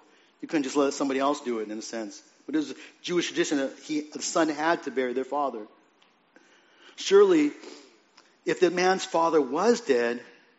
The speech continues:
Jesus would understand the desire to go and home and bury him, right? But notice, the man didn't say that his father was dead. If he was dead, and, and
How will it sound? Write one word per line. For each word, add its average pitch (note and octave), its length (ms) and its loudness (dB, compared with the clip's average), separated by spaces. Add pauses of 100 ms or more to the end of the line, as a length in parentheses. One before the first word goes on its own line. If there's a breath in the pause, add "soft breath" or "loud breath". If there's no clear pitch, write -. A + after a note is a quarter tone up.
(240)
Jesus D#3 340 -6
would C#3 180 0
understand D#3 520 -2
the C#3 40 2
desire B2+ 320 0
to B2+ 100 -4
go C#3 400 0
and C#3 160 -2
home E3 280 -4
and C3 100 -2
bury D#3+ 260 0
him, A2+ 220 -8
right? D#3+ 280 -6 (1200)
But F3 120 -6
notice, B3 360 2 (420 loud breath)
the E3+ 60 -4
man A3+ 220 4
didn't A#3+ 220 2
say F3+ 180 2
that D#3 140 4
his C#3+ 120 2
father D3 300 2
was D#3+ 320 0
dead. A#2 420 -4 (1700)
If G3 120 0
he A#3+ 100 0
was A#3 320 2
dead, C3 360 2 (140)
and, E3 180 -2 (140)
and F3 180 -4